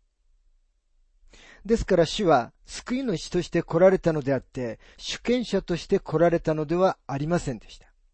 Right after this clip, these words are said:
さて、この説を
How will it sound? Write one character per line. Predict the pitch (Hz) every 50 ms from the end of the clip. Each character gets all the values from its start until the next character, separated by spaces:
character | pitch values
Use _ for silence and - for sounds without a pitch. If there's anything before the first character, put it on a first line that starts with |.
| _ _ _ _ _ _ _ _ _ _ _ _ _ _ _ _ _ _ _ _ _ _ _ _ _ _ _ _ _ _ _ _ _ _ _ _ _ _ _ _ _ _ _ _ _ _ - - - - - - - - -
さ | - - 208
て、 | 190 - 175 165
こ | - 202
の | 226 208
説 | - 233 226 - - 156
を | 156 139 123 117 117 -